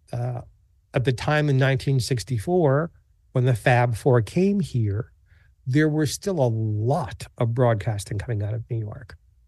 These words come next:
Uh, live variety shows, the news, all of the soap op-, all of the soap operas were all coming out of New York. And they rented these theaters for that purpose. And, uh,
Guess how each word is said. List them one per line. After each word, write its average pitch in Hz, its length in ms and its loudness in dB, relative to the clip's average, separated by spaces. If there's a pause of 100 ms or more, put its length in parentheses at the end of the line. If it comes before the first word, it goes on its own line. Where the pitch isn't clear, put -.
(260)
Uh, - 360 -6
live 135 580 4 (140)
variety 123 560 4
shows, 120 460 0
the 98 100 -6
news, 139 720 2 (420)
all 135 220 2
of 120 100 0
the 101 60 -4
soap 165 360 0
op-, 151 280 0
all 170 340 8
of 113 100 2
the 117 80 -2
soap 107 320 -2
operas 104 400 -6 (240)
were 143 80 4
all 160 180 4
coming 147 340 2
out 151 240 2
of 113 260 2
New 120 120 4
York. 185 480 0 (440)
And 123 520 0
they 127 140 6
rented 120 420 2
these 127 260 0
theaters 139 420 0
for - 140 -2
that 131 240 -4
purpose. 143 560 -6
And, 120 380 -4
uh, 120 240 -4